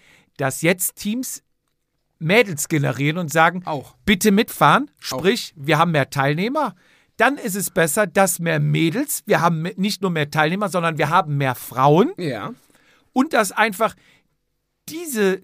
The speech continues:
Speaker 1: Tür nochmal aufgemacht wird oder Strategie,
Speaker 2: <laughs>
Speaker 1: wir brauchen jetzt mehr Frauen an Bord.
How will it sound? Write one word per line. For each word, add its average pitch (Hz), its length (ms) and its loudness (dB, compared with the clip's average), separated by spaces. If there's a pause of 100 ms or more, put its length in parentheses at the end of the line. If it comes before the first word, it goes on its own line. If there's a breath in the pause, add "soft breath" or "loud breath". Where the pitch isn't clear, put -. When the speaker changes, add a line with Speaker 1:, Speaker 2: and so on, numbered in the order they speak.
(100)
Speaker 1:
Tür 190 320 4
nochmal 170 340 2
aufgemacht 147 680 0
wird 156 340 -2 (680)
oder 160 440 4 (120)
Strategie, 165 800 0 (180)
Speaker 2:
<laughs> - 160 -20
Speaker 1:
wir 190 180 4
brauchen 185 360 2
jetzt 202 220 0
mehr 202 160 2
Frauen 254 400 4
an 143 220 2
Bord. 139 480 0